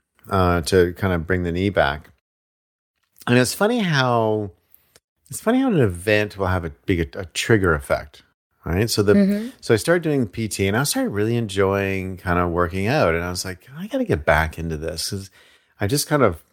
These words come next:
Speaker 1: it's just sort of slipped out of my life. And I used to do Pilates a lot. And so, um, I reached, found a Pilates studio. And, uh, when I say I found a Pilates studio, actually Sabrina, my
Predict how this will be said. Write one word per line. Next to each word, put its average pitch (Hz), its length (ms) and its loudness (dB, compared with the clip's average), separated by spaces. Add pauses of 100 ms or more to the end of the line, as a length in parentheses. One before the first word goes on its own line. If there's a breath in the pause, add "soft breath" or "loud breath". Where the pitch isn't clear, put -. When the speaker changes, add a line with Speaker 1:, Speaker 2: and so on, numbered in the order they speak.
(160)
Speaker 1:
it's - 180 -8
just 160 160 -2
sort 180 140 2
of 98 120 -2
slipped - 380 -2
out 98 120 4
of 92 80 -2
my 82 140 -2
life. 85 340 2
And 123 80 -8
I 117 40 -2
used 190 180 0
to 156 80 -2
do 107 460 -4 (120)
Pilates 90 480 2
a 80 60 -8
lot. 82 400 0 (720 soft breath)
And 107 140 2
so, 123 400 0
um, 113 520 -4
I 110 260 -2
reached, 117 480 -4
found 139 220 2
a 120 100 -8
Pilates 113 300 0
studio. 110 720 -2
And, 98 500 0
uh, 101 140 -4
when 98 140 2
I 98 40 2
say 95 260 0
I 104 140 0
found 120 220 -2
a 117 40 -4
Pilates 117 300 -4
studio, 123 440 -2
actually 101 360 -2
Sabrina, 104 600 0
my 92 420 -2